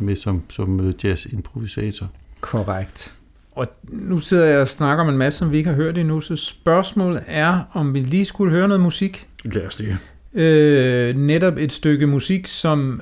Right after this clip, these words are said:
Speaker 2: øh, er baseret på, øh, nævnte, øh, standard Cherokee. Historien om den er, at det var f-, den første indspilningssession,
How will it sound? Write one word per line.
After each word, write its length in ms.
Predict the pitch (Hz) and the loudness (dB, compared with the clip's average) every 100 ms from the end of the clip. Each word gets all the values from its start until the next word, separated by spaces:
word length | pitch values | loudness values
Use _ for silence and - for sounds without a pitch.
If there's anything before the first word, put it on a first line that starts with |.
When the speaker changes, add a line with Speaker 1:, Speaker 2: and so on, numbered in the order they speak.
| - | -6
Speaker 2:
øh, 440 | 160 147 135 127 127 117 | -2 0 0 -2 -4 -6
er 100 | 208 | -2
baseret 520 | 190 185 - 160 151 151 | 0 0 -2 -2 -4 -4
på, 360 | 160 147 139 - 247 | -2 -2 -4 -10 -8
øh, 200 | 151 139 | -4 0
nævnte, 560 | 135 139 139 151 147 127 - - - - | 0 0 -2 0 0 -2 -12 -20 -20 -8
øh, 240 | 139 113 | -4 -2
standard 600 | 110 123 123 139 123 127 - - - | -2 -2 0 2 0 -4 -16 -20 -10
Cherokee. 680 | - 131 151 143 135 117 117 - - - - - - - - | -4 -2 -2 -2 -2 -2 -6 -10 -20 -20 -20 -20 -20 -20 -4
Historien 400 | 147 123 160 160 | -2 2 2 2
om 80 | 147 | 2
den 220 | 127 160 | 2 2
er, 220 | 139 143 147 | 2 0 0
at 300 | 135 131 - | 0 -2 0
det 100 | 147 | 2
var 160 | 139 | 2
f-, 200 | 110 - - | 2 -10 -8
den 140 | 135 | -8
første 600 | - 160 156 170 151 131 113 131 | -2 -2 0 0 0 0 -4 -4
indspilningssession, 1800 | 156 - 170 139 135 123 - 156 - 160 - - 147 139 - 143 131 | -4 0 2 2 0 0 -4 -10 -12 -10 -8 -2 0 0 0 -2 -2